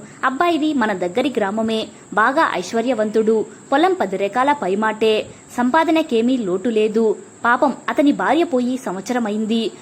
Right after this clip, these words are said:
రెండు సంవత్సరాల పాప, మంచి సాంప్రదాయము, ఓర్పు ఉన్న పిల్ల కోసం చూస్తున్నాడు. రూపం, కట్న కానుకలు ఏమీ పట్టించుకోడు. నాకు వెంటనే మన సరళ జ్ఞాపకం వచ్చింది.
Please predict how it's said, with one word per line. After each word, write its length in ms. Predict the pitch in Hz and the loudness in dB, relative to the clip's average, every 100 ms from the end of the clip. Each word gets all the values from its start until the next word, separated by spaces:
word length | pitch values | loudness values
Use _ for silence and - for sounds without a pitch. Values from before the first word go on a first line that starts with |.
| - - | -10 2
రెండు 200 | 320 320 | 4 4
సంవత్సరాల 540 | 214 196 220 262 262 | 0 -6 -4 0 0
పాప, 340 | 262 175 202 214 208 - - - | 0 -2 0 2 2 0 -12 -4
మంచి 300 | 226 277 339 | 2 2 0
సాంప్రదాయము, 880 | 339 196 175 254 240 226 226 233 233 180 | -4 -4 -4 -2 0 2 2 0 0 4
ఓర్పు 320 | 214 247 302 | 4 4 0
ఉన్న 280 | 233 220 226 | -2 -2 -4
పిల్ల 280 | - 180 | -4 -4
కోసం 360 | 233 247 240 277 - | -2 -2 -2 -2 -2
చూస్తున్నాడు. 760 | 175 180 214 214 214 214 208 196 - | -6 -2 -2 0 2 4 4 2 -2
రూపం, 440 | 254 311 320 320 302 | 0 4 4 2 0
కట్న 240 | 233 311 | -2 0
కానుకలు 460 | 349 320 285 277 277 | 2 4 4 2 0
ఏమీ 320 | 254 196 254 | 2 2 2
పట్టించుకోడు. 840 | 269 190 208 214 214 226 226 214 208 | -2 -2 -4 -4 0 0 2 0 0
నాకు 280 | 262 311 370 | -2 2 2
వెంటనే 520 | 240 190 233 262 269 | 2 0 0 0 0
మన 220 | 247 208 | -2 -2
సరళ 340 | - 208 262 330 | -2 -2 0 0
జ్ఞాపకం 520 | 240 185 170 233 233 | 0 -4 -4 -4 -2
వచ్చింది. 600 | 190 190 220 208 214 | -4 -4 -4 -2 -2